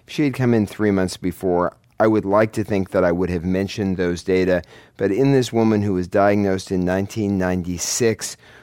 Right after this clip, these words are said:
who's now twelve years out,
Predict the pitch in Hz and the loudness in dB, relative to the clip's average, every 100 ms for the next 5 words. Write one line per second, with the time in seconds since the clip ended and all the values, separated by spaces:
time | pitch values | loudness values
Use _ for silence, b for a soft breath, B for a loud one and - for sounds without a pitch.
0 | _ - 98 98 104 101 107 101 98 95 | _ -2 0 0 0 2 2 2 2 0
1 | b b - - 120 117 120 110 110 107 | b b -20 -8 0 4 4 2 0 2
2 | 98 90 - 104 101 101 - | 2 -2 0 2 2 0 -6